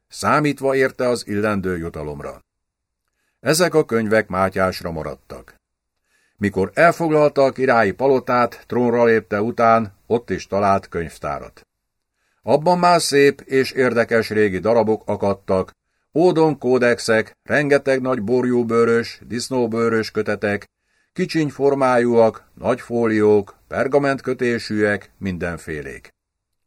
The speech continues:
De senki sem rendezte volt őket, egymásra hányt garmada volt ez a könyvtár, amelyben szemétre való holmi elegyedett a legszebb miniált művekkel. Ő tehát nekifogott, hogy szép könyvtárat csináljon belőle.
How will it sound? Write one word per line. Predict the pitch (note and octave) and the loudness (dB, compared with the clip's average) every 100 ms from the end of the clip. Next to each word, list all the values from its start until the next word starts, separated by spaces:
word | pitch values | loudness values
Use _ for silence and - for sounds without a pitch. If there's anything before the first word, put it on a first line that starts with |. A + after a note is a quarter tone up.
| _ _ _ _ _ _ | _ _ _ _ _ _
De | - G#2+ | -2 0
senki | E3+ F3+ F3 | 2 0 0
sem | E3 E3+ D3 | -2 0 4
rendezte | C#3+ C#3+ C3+ - B2+ | 4 4 2 2 0
volt | A#2+ A#2+ A#2 A#2 | 2 2 0 -2
őket, | A2+ G#2+ G#2 G2 - _ | -2 0 0 -2 -8 _
egymásra | G#2+ C3+ C#3 C#3 C3+ C#3 | -4 -2 4 4 2 0
hányt | C3 C3+ A2+ | 0 0 0
garmada | B2 B2 A#2+ A#2+ A2+ | 0 2 0 2 2
volt | A2+ A2 A#2 | 2 0 -2
ez | G2+ | -4
a | F2+ | -4
könyvtár, | - A#2 G#2 A2 G#2+ G2+ F#2+ _ | -2 -2 -2 0 2 2 0 _
amelyben | F#2+ G2+ F#2+ F#2 F2 | -6 -2 -2 -4 -6
szemétre | - C#3 C#3 C3 B2+ | -4 -2 0 0 -2
való | B2 A#2+ A#2+ | 0 0 0
holmi | G#2+ A#2 A2+ A#2+ | -2 0 0 -4
elegyedett | A#2+ B2 A2+ A2 A2+ - | -4 -2 0 0 0 -2
a | - | -4
legszebb | G#2+ A2 - G2+ | -2 -2 -2 -4
miniált | D#2+ G#2+ G#2+ G#2 G2+ - | -2 -4 0 0 0 -2
művekkel. | G2+ G2 G2 - F#2+ F#2 E2 _ _ _ _ _ - | -4 -2 -4 -4 -4 -4 -6 _ _ _ _ _ -2
Ő | F#3 E3+ | 0 0
tehát | C3 G2 E2+ | 0 0 -2
nekifogott, | - D#3 D#3 C3+ C3+ B2 A2+ _ - | -4 -4 -2 -2 2 2 2 _ -14
hogy | D#2+ | -12
szép | - A#2 C#3 - | -6 0 2 0
könyvtárat | A2 A#2 - A2 F#2+ D#2 | -4 -4 2 2 2 0
csináljon | - A2+ A2 G#2 F#2+ F#2 | -6 -2 2 2 2 -2
belőle. | D#2+ D2+ C#2+ C2 - | -6 -8 -8 -12 -16